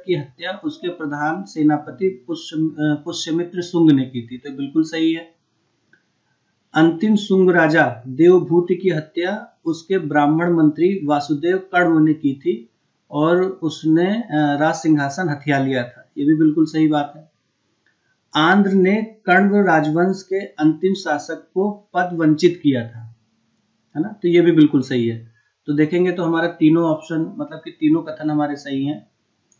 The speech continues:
तो इसमें देखेंगे तो हमारा जो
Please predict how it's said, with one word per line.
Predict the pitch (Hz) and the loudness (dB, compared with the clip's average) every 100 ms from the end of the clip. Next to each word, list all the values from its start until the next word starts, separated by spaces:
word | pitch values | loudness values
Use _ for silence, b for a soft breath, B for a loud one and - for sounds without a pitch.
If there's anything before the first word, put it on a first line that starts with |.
| _ - | _ -4
तो | |
इसमें | 151 165 160 | -4 -2 -2
देखेंगे | 156 165 170 | -2 -2 -2
तो | 170 170 | -2 -4
हमारा | 160 151 165 202 - | -2 -2 -4 -8 -10
जो | 143 156 160 175 175 - | -8 -4 -2 -2 -4 -10